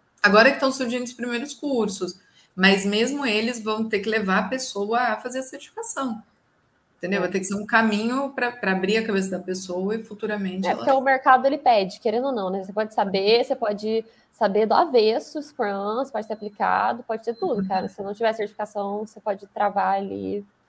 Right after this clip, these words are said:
Speaker 2: numa
Speaker 1: Exato.
Speaker 2: vaga facilmente.
Speaker 1: Então, é isso.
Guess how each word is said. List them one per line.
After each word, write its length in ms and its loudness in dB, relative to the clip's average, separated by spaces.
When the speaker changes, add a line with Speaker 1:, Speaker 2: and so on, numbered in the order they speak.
Speaker 2:
numa 200 0
Speaker 1:
Exato. 60 -2
Speaker 2:
vaga 520 4
facilmente. 800 -6
Speaker 1:
Então, 380 -8
é 100 0
isso. 460 0